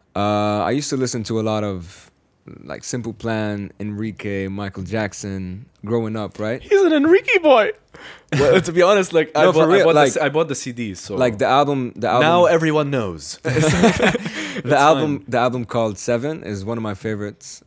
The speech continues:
Speaker 1: like,
Speaker 2: Okay.
Speaker 1: ever.
Speaker 2: Nice.
Speaker 1: Uh, shout out to you, my man. If you wanna collab, you know what to do. <laughs> No, but for real. So, uh, yeah. So eventually I somehow got into hip hop.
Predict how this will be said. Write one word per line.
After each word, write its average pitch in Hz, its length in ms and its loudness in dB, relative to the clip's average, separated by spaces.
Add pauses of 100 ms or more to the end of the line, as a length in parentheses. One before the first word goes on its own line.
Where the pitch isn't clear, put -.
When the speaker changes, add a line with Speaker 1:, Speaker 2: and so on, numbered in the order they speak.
Speaker 1:
like, 95 260 -10
Speaker 2:
Okay. 82 100 -8
Speaker 1:
ever. 113 340 -6 (100)
Speaker 2:
Nice. 73 260 -20 (320)
Speaker 1:
Uh, 95 400 -4
shout 107 320 -6
out 98 120 -8
to 104 80 -10
you, 107 160 -8
my 107 100 -8
man. 98 320 -12 (840)
If 95 120 -16
you 107 80 -10
wanna 101 140 -10
collab, 101 420 -12
you 110 60 -12
know 104 100 -12
what 98 140 -12
to 104 60 -20
do. 113 260 -12
<laughs> 190 1040 0
No, 147 160 2
but 120 140 -6
for 139 140 -6
real. 131 200 -4
So, 127 420 -4 (560)
uh, 107 920 -4
yeah. 113 340 0 (100)
So 117 400 -2 (600)
eventually 156 480 0
I 135 80 2
somehow 131 360 0
got 123 300 -2
into 113 260 -6
hip 120 220 -4
hop. 113 360 -2